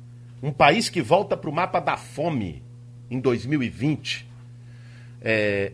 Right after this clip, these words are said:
quem defende enfrentar essas desigualdades, evidentemente, vai ter força na sociedade. Eu defendo que a esquerda, é, construa uma unidade pra dois mil e vinte e dois. Eu acho que esse é o melhor caminho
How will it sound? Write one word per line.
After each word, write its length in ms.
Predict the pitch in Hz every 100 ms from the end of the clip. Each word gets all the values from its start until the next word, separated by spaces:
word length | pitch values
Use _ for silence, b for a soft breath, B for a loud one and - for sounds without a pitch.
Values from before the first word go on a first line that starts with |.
| - -
quem 220 | 208 254
defende 600 | - - - 147 127 120
enfrentar 560 | 127 147 135 120 156
essas 240 | 175 - 147
desigualdades, 1300 | 120 117 123 104 92 80 139 - 80 76 - - - - - -
evidentemente, 1300 | 233 220 208 165 160 - 98 110 196 - - 82 - B B -
vai 160 | 208
ter 160 | 254 262
força 420 | - 170 254 123
na 100 | 98
sociedade. 720 | - - - 78 55 - - - - B B B B B B
Eu 160 | - 262
defendo 480 | 208 - - 208 202
que 100 | 175
a 60 |
esquerda, 1040 | 135 - 170 190 190 190 180 165 139 120 - -
é, 340 | - 123 117 104
construa 520 | - 160 - - 190
uma 120 | 202
unidade 520 | 220 196 110 143 131
pra 140 | - 87
dois 220 | 80 76
mil 100 | 78
e 40 |
vinte 200 | 78 73
e 40 | -
dois. 300 | 62 - -
Eu 100 | -
acho 140 | 180 180
que 80 | 196
esse 180 | 202
é 40 | 202
o 40 |
melhor 320 | 190 165 175
caminho 760 | 202 190 139 127 156 165 185 196